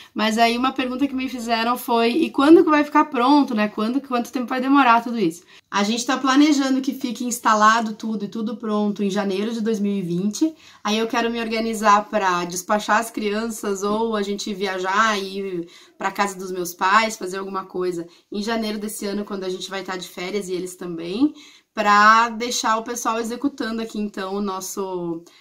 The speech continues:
a nossa reforminha. Não é uma reforma muito grande, mas precisa, com criança em casa, tudo se torna mais difícil.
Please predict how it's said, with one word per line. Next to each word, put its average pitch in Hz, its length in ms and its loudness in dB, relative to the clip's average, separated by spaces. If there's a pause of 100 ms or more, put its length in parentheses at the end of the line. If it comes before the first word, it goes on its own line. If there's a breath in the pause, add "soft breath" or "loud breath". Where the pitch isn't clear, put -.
(200 soft breath)
a - 80 -6
nossa 185 320 -2
reforminha. 220 800 2 (300)
Não 233 160 2
é - 20 4
uma 302 140 10
reforma 302 400 6
muito 262 180 -2
grande, 226 320 -2
mas 294 160 4
precisa, 208 840 -2 (240 loud breath)
com 214 140 -4
criança 220 400 -2
em 220 60 -4
casa, 214 340 2
tudo 226 220 -2
se 269 100 -8
torna 214 240 0
mais 202 220 -2
difícil. 220 520 -4